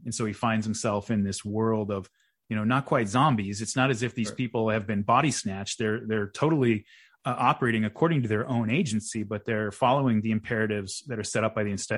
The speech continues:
Speaker 1: incentive structures of the A I. Um, and that kind of, uh, brings me to, um, uh, another one of your more, uh, frightening concepts of the long night. Um, can you talk a little bit about,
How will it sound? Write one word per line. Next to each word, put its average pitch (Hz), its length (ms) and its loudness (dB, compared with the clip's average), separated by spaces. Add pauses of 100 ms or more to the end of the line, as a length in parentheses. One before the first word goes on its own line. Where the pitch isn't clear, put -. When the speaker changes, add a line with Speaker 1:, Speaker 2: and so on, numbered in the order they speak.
Speaker 1:
incentive 107 340 0
structures 95 400 -6
of 98 60 -4
the 101 140 0 (100)
A 107 60 2
I. 107 260 2 (480)
Um, 113 320 0 (240)
and 120 80 4
that 147 280 4 (580)
kind 127 200 2
of, 107 320 -4
uh, 104 240 -4
brings 117 360 0
me 107 140 2
to, 107 360 -6
um, 101 300 -8 (180)
uh, - 60 -16 (280)
another 113 300 0
one 107 160 2
of 104 100 0
your 101 100 -2
more, 101 380 -2 (360)
uh, 101 180 -8
frightening 104 460 -2
concepts 95 640 -6
of 101 120 -4
the 104 100 -6
long 107 360 2
night. 98 300 -2 (1000)
Um, 104 360 -4 (120)
can 127 140 2
you 117 60 4
talk - 380 2
a 147 40 2
little 131 180 2
bit 113 140 0
about, 101 480 0